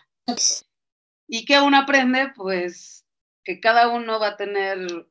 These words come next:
Speaker 2: sus procesos al tiempo que, que tenga que llegar,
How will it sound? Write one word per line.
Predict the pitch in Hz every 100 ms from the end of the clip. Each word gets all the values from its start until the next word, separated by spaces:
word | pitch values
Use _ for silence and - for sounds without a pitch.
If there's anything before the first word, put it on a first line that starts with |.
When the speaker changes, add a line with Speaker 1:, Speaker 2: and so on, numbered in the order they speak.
| _
Speaker 2:
sus | - 185 170
procesos | 170 165 190 190 190 185
al | 170 160
tiempo | 180 170 175 165
que, | 160 147 139 _ _
que | 170
tenga | 170 180 180
que | 180
llegar, | 165 170 226